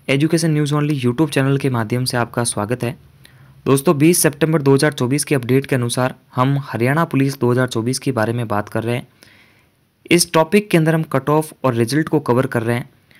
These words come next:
तो यहाँ पर बहुत सारे बच्चे पहले से ही हमारे चैनल को ज्वाइन और सब्सक्राइब कर चुके हैं, क्योंकि उन्हें ये पता है हरियाणा पुलिस के रिलेटेड जो भी अपडेट्स होती है, ज़रूरी होती है, वो हम यहाँ पर सबसे पहले उन तक पहुँचाते हैं।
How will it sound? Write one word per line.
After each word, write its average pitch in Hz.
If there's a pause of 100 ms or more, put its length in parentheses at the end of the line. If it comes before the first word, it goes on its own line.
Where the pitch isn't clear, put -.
(720)
तो 143
यहाँ 139
पर 170
बहुत 139
सारे 160
बच्चे 139
पहले 131
से 143
ही 147
हमारे 120
चैनल 120
को 123
ज्वाइन 117 (120)
और 117
सब्सक्राइब 117
कर 104
चुके 113
हैं, 120 (680)
क्योंकि 139
उन्हें 180
ये 185
पता 151
है 156
हरियाणा 127
पुलिस 139
के 139
रिलेटेड 117
जो 117
भी 143
अपडेट्स 117
होती 117
है, 120
ज़रूरी 117
होती 120
है, 123 (720)
वो 160
हम 175
यहाँ 139
पर 165
सबसे 165
पहले 160
उन 143
तक 143
पहुँचाते 127
हैं। 127